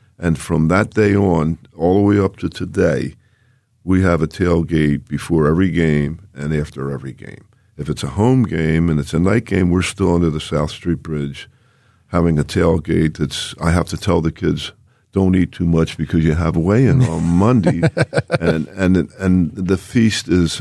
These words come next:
Speaker 1: immaculate. It's, it's first class.
Speaker 2: Several titles,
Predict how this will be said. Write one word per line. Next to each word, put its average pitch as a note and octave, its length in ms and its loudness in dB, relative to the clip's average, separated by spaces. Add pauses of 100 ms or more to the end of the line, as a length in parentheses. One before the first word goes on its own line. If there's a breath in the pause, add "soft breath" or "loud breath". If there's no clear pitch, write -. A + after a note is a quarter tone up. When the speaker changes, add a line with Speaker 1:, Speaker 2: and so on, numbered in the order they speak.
Speaker 1:
immaculate. D#2 680 0
It's, - 340 -4
it's - 220 -4
first - 360 -4
class. - 440 -12 (1400 soft breath)
Speaker 2:
Several D3+ 480 -2
titles, C3 800 0